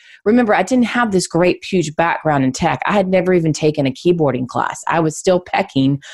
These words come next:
on the keyboard. But I did have this skill set of radio and music and recording and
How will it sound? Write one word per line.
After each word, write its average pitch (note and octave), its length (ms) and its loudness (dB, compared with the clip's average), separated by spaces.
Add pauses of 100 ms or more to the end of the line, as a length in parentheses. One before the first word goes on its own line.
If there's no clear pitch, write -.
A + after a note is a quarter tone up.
(160)
on E3 240 4
the D3 80 2
keyboard. - 560 0 (920)
But G3+ 160 2
I G#3 80 4
did D#4 260 2
have E3 440 -2
this D3+ 220 2
skill D3+ 280 0
set C#3 440 -2 (460)
of D#3+ 500 0 (640)
radio G#3+ 640 0 (220)
and D#3+ 720 0 (380)
music F#3 760 2
and D3+ 680 0
recording D#3 760 2
and D3 100 2